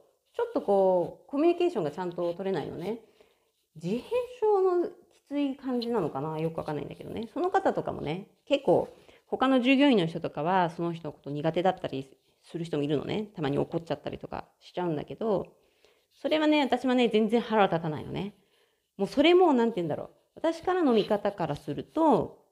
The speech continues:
その方の、その、それはもう個性として。でさ、私結構子供の時からさ、いろんな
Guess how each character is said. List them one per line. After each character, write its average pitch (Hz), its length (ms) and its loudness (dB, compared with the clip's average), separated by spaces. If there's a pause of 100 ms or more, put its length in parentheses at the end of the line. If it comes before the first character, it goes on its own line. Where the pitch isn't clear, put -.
(480)
そ - 140 -4
の 370 220 4
方 - 360 -6
の、 302 180 2
そ 240 120 -4
の、 240 260 4
そ 220 160 -4
れ 196 60 2
は 185 80 2
も 165 160 2
う - 60 -12
個 359 160 0
性 175 160 2
と - 140 -10
し - 120 -20
て。 - 240 -10 (800)
で 220 80 -6
さ、 262 120 -2
私 247 340 -4
結 370 220 -4
構 175 140 -2
子 - 160 -6
供 269 220 4
の 277 120 0
時 294 240 -8
か 143 100 -12
ら 143 100 -12
さ、 147 240 -8
い 151 140 -8
ろ 202 120 -2
ん 214 100 0
な 202 240 -2